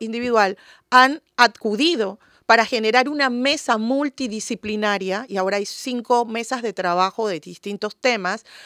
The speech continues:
para contribuir al conocimiento de cómo debería ser un proceso de cierre, porque si nos los dice la mesita que ha puesto el gobierno, nadie le cree.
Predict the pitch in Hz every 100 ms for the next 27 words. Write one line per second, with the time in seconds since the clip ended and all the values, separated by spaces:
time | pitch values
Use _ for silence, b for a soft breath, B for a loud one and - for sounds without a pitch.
0 | B 233 233 214 - 359 403 - 339 320
1 | 226 262 269 185 - 214 214 - 269 370
2 | 381 381 285 247 226 214 208 226 - 220
3 | - 311 294 240 202 214 233 233 220 208
4 | 202 196 214 190 - 170 170 180 B B
5 | - 240 247 254 240 233 233 262 320 349
6 | 302 214 208 262 208 190 202 277 339 302
7 | 247 311 277 190 - 220 240 254 262 185
8 | 277 254 180